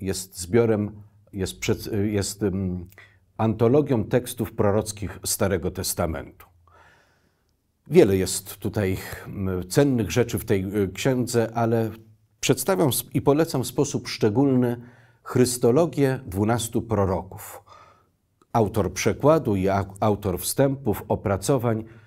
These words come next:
ksiądz profesor Walde-, Waldemar Chrostowski, przedstawia z wielkim znawstwem to, co w naszej biblistyce rodzimej jeszcze nie było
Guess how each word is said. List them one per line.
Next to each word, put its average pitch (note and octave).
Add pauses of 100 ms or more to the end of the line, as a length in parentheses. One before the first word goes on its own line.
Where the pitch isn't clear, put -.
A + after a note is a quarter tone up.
(180)
ksiądz A2
profesor G#2
Walde-, F#2+
Waldemar G2+
Chrostowski, A#2 (420)
przedstawia D#3+
z -
wielkim E3+
znawstwem C3
to, F#3 (120)
co B2+
w G#2
naszej D3+ (100)
biblistyce A2+
rodzimej G#2
jeszcze A#2+
nie G#2+
było A#2+